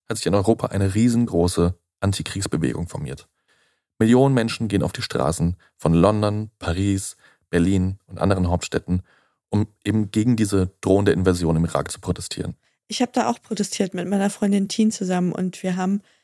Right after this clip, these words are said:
Speaker 2: im Kunstunterricht die Schilder dafür gebastelt. Auf dem Simmerner Schlossplatz haben wir protestiert.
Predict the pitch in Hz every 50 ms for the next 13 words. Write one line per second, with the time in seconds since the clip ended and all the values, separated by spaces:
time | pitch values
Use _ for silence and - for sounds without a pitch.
0 | _ _ _ _ _ _ _ - 196 196 196 - - 233 254 - - - 214 214
1 | 226 208 196 208 208 - - - - - - 214 202 196 185 165 175 170 - -
2 | 180 175 170 180 170 - 175 165 - - - - 175 175 180 - - - _ _
3 | _ _ _ _ _ _ _ _ _ _ _ - 170 - - 185 180 175 - 208
4 | 220 214 214 214 214 - - 190 175 - - - 180 170 175 - - _ _ _
5 | _ _ _ _ _ _ - 180 175 180 175 - - - 170 - - - - 190
6 | 185 180 _